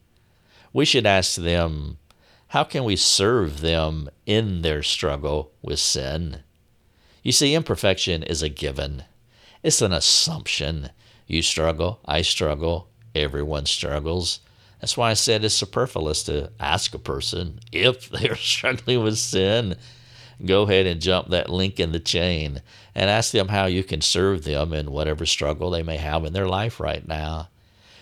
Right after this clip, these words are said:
Do not assume otherwise, no matter how gifted you think someone is. The second sober warning, no matter how right we are or how right we think we are,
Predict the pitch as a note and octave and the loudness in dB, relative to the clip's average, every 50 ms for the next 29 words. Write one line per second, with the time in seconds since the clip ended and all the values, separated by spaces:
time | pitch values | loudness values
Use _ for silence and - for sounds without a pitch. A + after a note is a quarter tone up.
0 | - - - - C#3 D3 A#2+ F#2+ F2 E2 D2 - - - F2+ F2 E2 D2+ B1+ E2+ | -14 -4 0 0 2 4 4 4 2 2 2 0 0 2 2 0 0 0 0 0
1 | F2 F2 F#2+ F2 E2+ F2 F#2+ G#2+ G#2 G#2+ A2 G#2 G2+ - - - _ - - - | 2 2 2 0 0 0 0 0 0 -2 -2 -4 -2 -4 -4 -6 _ -16 -20 -20
2 | - _ - - D#2+ F2 F2 F2 E2 E2 E2+ F2 F2+ F#2 F2+ F#2 F#2+ G2+ G2 G2 | -20 _ -12 -6 0 2 4 4 4 4 4 4 6 6 6 4 4 4 4 2
3 | G#2+ - - _ - - - F#2+ F#2+ G#2 G#2+ G#2 F2 F#2 F#2 F2+ F#2+ G2 - - | 2 0 -8 _ -6 2 4 6 8 8 6 4 2 2 4 4 4 4 2 -2
4 | - G#2 G2+ G#2 G#2 G2 F#2 F2+ - - - _ - - D#2+ D#2+ D#2+ - D#2+ D#2 | 2 4 6 6 4 4 0 -6 -6 -8 -20 _ -6 -2 -2 -2 0 0 -2 -2
5 | E2 F2+ - - F2+ C#2 D#2 E2 D#2+ D#2+ D#2 D#2+ E2 C#2 D#2+ D#2+ D#2+ D#2+ E2 F2 | -2 -2 -2 -2 -2 -2 -2 -2 -2 -2 -2 -4 -4 -4 -2 -2 0 0 0 -2
6 | E2 D#2+ D2 - - - _ - - - - - - C3 C3 - D#3+ D3+ D#3+ - | -2 -2 -4 -4 -4 -6 _ -20 -20 -18 -12 -4 2 2 4 6 6 6 6 6
7 | C#3+ A#2+ - - C3+ C3 B2+ A#2+ A#2+ A2+ G#2+ G#2+ A2+ A2+ A2+ B2 C#3 C#3+ C3 G#2 | 2 0 2 4 6 6 6 6 6 6 6 6 4 4 4 4 4 2 2 2
8 | D#2+ D#2 C#2+ - - _ _ _ _ _ _ _ _ - - E2+ F2+ F#2+ F#2 F2+ | 0 -2 -4 -6 -10 _ _ _ _ _ _ _ _ -12 -4 0 2 2 4 4
9 | F2+ F2 E2 E2 F#2 G2+ A2 A#2 A2+ F#2+ F2+ F2+ E2+ E2 E2 D#2+ E2+ F2+ F#2 G2 | 4 2 4 2 2 2 2 2 2 4 4 4 4 4 2 2 4 4 4 4
10 | G2+ G#2+ A2+ - - - - E2+ E2+ F#2 G2+ G#2 - - - F#2 F#2 F#2+ G2 A2 | 2 0 -2 -4 -8 -8 -6 0 2 4 4 4 4 2 2 2 2 2 2 2
11 | A#2+ A#2+ G#2+ F2+ E2 D#2+ D#2+ - - G2 G2+ G2+ G2 F#2+ F2+ E2 F2 F#2 F#2 F#2+ | 0 0 0 0 0 0 -2 0 2 4 6 6 6 6 4 4 4 4 4 4
12 | G2+ G#2+ A#2 - - F#2+ F#2 F2 E2 - - - A2 A#2+ - - - A#2+ A2+ A2 | 4 2 0 -2 -2 0 0 0 0 -2 -2 -2 -2 -2 -2 -6 -2 0 2 4
13 | A2 G#2+ G#2+ A#2 A#2+ B2+ C#3 C#3 C3 A#2 F#2 D2 | 4 4 4 4 4 4 4 2 2 2 0 -2